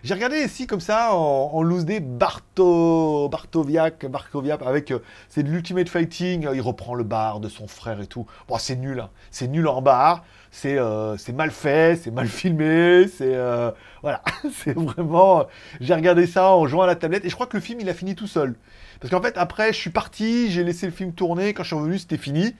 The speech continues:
<laughs> Ça avait basculé sur un autre film. Donc, euh, non, je me suis pas acharné, mais bon, voilà, c'est, il y a un peu d'Ultimate Fighting, il y a un peu un bar, mais c'est vraiment, euh, c'est vraiment nul. <laughs> C'est, mais il y a, il y a du M M A dedans, mais bon, voilà, bon, après, c'était sur Netflix, encore une fois,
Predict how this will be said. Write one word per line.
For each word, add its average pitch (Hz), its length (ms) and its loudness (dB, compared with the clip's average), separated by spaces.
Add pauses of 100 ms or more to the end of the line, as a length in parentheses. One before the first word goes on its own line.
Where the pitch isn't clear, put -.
(120)
<laughs> - 180 -20
Ça - 480 0
avait 175 140 2
basculé 156 420 -4
sur 143 140 -2
un 143 100 -6
autre 147 140 -8
film. 214 260 -6 (400)
Donc, 190 240 2
euh, 175 320 6
non, 147 220 -2
je 110 80 -10
me 139 40 -10
suis 165 140 -14
pas 185 160 0
acharné, 160 500 -4
mais 147 120 -4
bon, 127 160 -8
voilà, 107 260 -14
c'est, 104 340 -14
il 104 60 -12
y 104 60 -8
a 107 40 -4
un 110 80 -4
peu 131 160 -8
d'Ultimate 120 360 -8
Fighting, 113 420 -10
il 110 60 -12
y - 20 -14
a 95 40 -16
un - 60 -20
peu 110 100 -14
un 101 100 -10
bar, 110 280 -6
mais 104 120 -16 (340)
c'est - 160 -10
vraiment, 151 640 0
euh, 120 500 -4 (320)
c'est - 160 -8
vraiment 160 280 -2
nul. 110 220 -6 (220)
<laughs> 208 220 -4
C'est, 175 320 -2 (400)
mais 247 80 0
il 269 60 0
y 285 40 4
a, 269 60 4
il 226 240 -6
y 226 60 -2
a 226 40 -2
du 214 120 -2
M 220 140 -2
M 202 140 -2
A 196 140 4
dedans, 147 400 2
mais 127 140 -4
bon, 110 100 -10
voilà, 98 220 -6
bon, 92 160 -18
après, - 180 -12
c'était 120 160 -8
sur 117 120 -10
Netflix, 117 520 -10
encore 98 240 -12
une 98 60 -12
fois, 127 200 -6